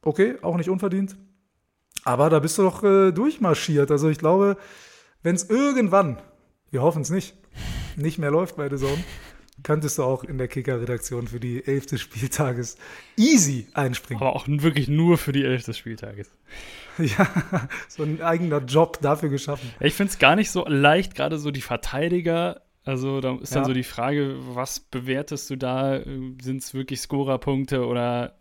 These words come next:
Speaker 2: ähm, oft ist es dann echt auch, finde ich, sehr subjektiv, wer wirklich einfach eine gute Verteidigerleistung gebracht hat. Aber,
Speaker 1: Ja, voll.
Speaker 2: ähm, ja. Klar, äh, passt so.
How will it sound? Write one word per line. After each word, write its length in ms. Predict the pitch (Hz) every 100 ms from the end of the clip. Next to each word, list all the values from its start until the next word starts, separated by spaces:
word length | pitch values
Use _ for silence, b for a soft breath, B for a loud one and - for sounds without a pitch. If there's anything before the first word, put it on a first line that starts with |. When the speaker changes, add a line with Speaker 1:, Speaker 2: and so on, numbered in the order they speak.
| -
Speaker 2:
ähm, 480 | 123 120 117 120 - _ _ -
oft 200 | 123 -
ist 100 | 120
es 100 | 117
dann 200 | 123 117
echt 180 | - -
auch, 280 | 113 - - - -
finde 220 | - 127
ich, 220 | 113 - b b -
sehr 420 | 127 131 127 127
subjektiv, 720 | 135 131 127 113 - 123 -
wer 220 | 117 113
wirklich 280 | 113 120 -
einfach 220 | 117 113
eine 120 | 117
gute 260 | 113 - -
Verteidigerleistung 920 | - - 131 131 110 101 98 104 104
gebracht 400 | 104 - 104 -
hat. 160 | 120 - b b b b b b b -
Aber, 180 | 120 104
Speaker 1:
Ja, 180 | 117 120
voll. 260 | - 117 107
Speaker 2:
ähm, 220 | 101 - _ _ -
ja. 120 | 110 - _ b b b b b b -
Klar, 280 | 170 202 - 220 -
äh, 160 | 156
passt 300 | 151 165 165
so. 260 | 160 156 254